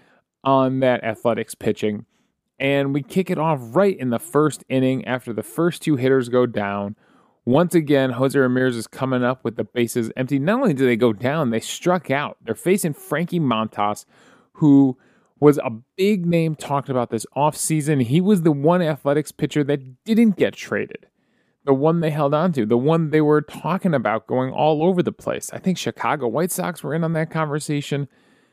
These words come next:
Um, it's a name that, uh,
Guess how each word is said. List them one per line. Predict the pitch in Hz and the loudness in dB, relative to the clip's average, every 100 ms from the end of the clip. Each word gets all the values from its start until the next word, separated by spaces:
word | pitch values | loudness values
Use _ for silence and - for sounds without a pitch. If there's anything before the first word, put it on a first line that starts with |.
| _ _ - | _ _ -2
Um, | 123 120 120 117 131 _ _ _ - | 0 2 0 -2 -6 _ _ _ -4
it's | 160 196 | 2 2
a | |
name | 165 160 165 175 151 | 2 2 2 0 2
that, | 143 139 135 127 | 2 4 2 2
uh, | 123 120 117 | 2 2 0